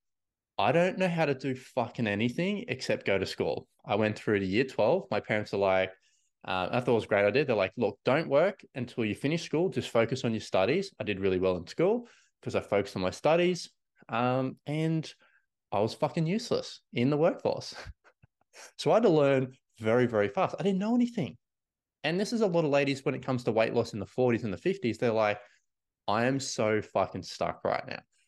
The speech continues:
So the first thing that we have to overcome for our ladies is, like,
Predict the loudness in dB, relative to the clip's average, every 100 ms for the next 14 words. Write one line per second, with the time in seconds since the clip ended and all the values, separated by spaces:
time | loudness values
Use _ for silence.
0 | _ -2 0 2 2 2 2 2 -2 -2
1 | -2 -2 0 0 0 -4 0 2 2 2
2 | 0 0 -2 -4 -4 -4